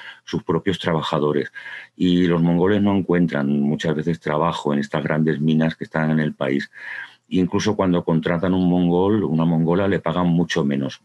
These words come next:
Eso sí está claro. Es decir, eh, la gente protesta porque ven que ellos,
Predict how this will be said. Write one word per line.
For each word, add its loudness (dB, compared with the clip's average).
Eso -10
sí -4
está -6
claro. -8
Es -4
decir, 0
eh, -2
la -6
gente -2
protesta -2
porque -4
ven 0
que -2
ellos, 0